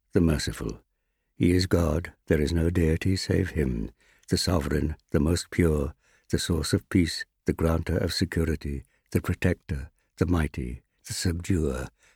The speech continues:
the supreme. Glory be to God, who is far above what they associate with him.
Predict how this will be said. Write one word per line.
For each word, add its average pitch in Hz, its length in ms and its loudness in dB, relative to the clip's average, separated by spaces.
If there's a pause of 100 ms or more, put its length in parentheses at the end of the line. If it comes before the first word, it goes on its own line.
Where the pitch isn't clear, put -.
(160)
the - 60 -4
supreme. 80 800 2 (400)
Glory 90 360 4
be 85 160 4
to 90 120 2
God, 80 420 0 (380)
who 87 120 0
is 85 140 -2
far 95 300 4
above 92 440 2
what 78 180 2
they 85 180 2
associate 69 720 -2
with 71 160 -4
him. 64 340 -8